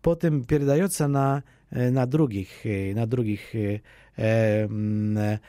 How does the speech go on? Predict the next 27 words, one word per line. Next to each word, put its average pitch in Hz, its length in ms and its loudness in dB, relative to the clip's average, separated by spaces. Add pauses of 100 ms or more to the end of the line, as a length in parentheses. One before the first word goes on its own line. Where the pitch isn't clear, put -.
(320)
podwiżników, 131 800 0
jak 117 140 -4
to 120 100 -2
my 110 120 2
mówimy, 113 580 2 (400)
e, 139 340 2
i 175 300 0
one, 139 240 0
e, 120 440 -2
jak 127 120 0
gdyby, 143 160 2
продовжують. 127 960 0 (300)
Już 143 180 4
w 156 120 2
charyzmacie 160 680 0
danego, 117 500 -2 (420)
e, 120 380 0
dane-, 123 500 -2
danego 113 760 -2
ordenu, 131 580 -2 (400)
e, 131 80 -4 (600)
c-, 127 320 0
c-, 160 340 0
c-, 175 440 0
цю 202 200 -2
форму 165 340 2
życia, 135 480 0